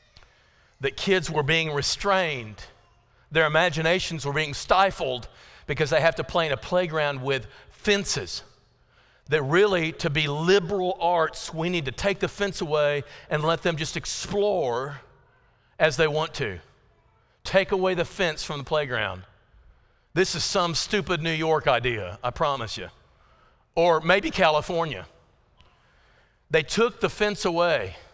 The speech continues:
thinking the kids would, "Oh, yeah, now we're free." They huddled in the middle of the playground.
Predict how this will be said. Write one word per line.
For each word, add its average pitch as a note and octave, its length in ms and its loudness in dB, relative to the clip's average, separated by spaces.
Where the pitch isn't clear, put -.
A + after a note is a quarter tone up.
thinking A#3 340 0
the F#3+ 80 2
kids G#3 340 0
would, F3+ 120 2
"Oh, A#4 840 0
yeah, A4+ 80 -2
now A4+ 140 0
we're A4+ 80 0
free." G#4 260 -4
They F#3 180 4
huddled B3+ 640 2
in G3+ 220 -2
the F#3+ 100 4
middle A3 540 0
of G3+ 120 2
the G3+ 100 0
playground. G3 680 0